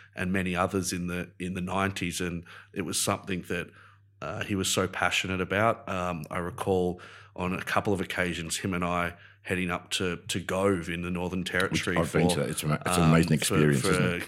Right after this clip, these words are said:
Speaker 1: uh,
Speaker 2: Mm.
Speaker 1: festivals up there and really embracing the, the, the culture. And, um, it was definitely, you know, it was definitely something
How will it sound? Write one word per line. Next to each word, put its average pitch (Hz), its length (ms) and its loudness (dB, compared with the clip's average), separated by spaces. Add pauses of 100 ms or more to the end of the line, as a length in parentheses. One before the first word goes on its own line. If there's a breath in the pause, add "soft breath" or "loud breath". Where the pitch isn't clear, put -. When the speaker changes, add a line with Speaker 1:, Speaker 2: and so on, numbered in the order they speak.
(200)
Speaker 1:
uh, 69 100 -8
Speaker 2:
Mm. - 260 -8
Speaker 1:
festivals 92 520 -4
up - 200 -2
there 95 340 2
and 87 180 -2 (380 soft breath)
really 98 260 2
embracing 92 600 -2
the, 90 180 -6
the, 82 260 -4
the 87 120 -4
culture. 104 600 -2
And, 90 300 -2 (540 soft breath)
um, 90 320 -6 (180)
it 90 100 -10
was 104 140 -2
definitely, 104 640 0 (1200 loud breath)
you 90 160 -14
know, - 60 -18 (100)
it 78 120 -8
was 110 200 0
definitely 107 420 2
something 98 480 0